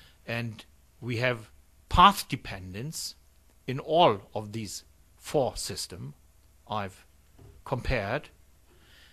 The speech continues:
and we should have a closer look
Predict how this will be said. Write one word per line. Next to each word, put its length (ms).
and 380
we 80
should 280
have 240
a 20
closer 560
look 360